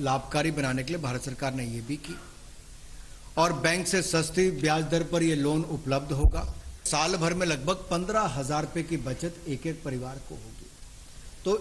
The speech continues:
एक करोड़ परिवारों को पन्द्रह हजार रुपया सालाना बचत भी हुई और तीन सौ यूनिट प्रतिमाह बिजली भी मुफ्त में मिलने का काम हुआ।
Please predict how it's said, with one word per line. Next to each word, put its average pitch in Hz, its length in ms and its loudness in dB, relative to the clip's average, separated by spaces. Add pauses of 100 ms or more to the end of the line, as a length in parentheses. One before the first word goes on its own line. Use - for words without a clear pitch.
(120)
एक 208 340 4
करोड़ 208 240 6
परिवारों 151 600 4
को 185 200 0
पन्द्रह 170 400 0
हजार 143 240 0
रुपया 170 220 -2
सालाना 139 460 2
बचत 135 400 -2
भी 170 140 2
हुई 180 240 -2 (880)
और 196 120 6 (140)
तीन 220 260 4
सौ 233 180 4
यूनिट 196 320 2
प्रतिमाह 175 400 4
बिजली 143 380 2
भी 180 120 2
मुफ्त 160 280 0
में 156 100 0
मिलने 131 280 0
का - 120 -6
काम 120 260 -8 (140)
हुआ। 127 60 -14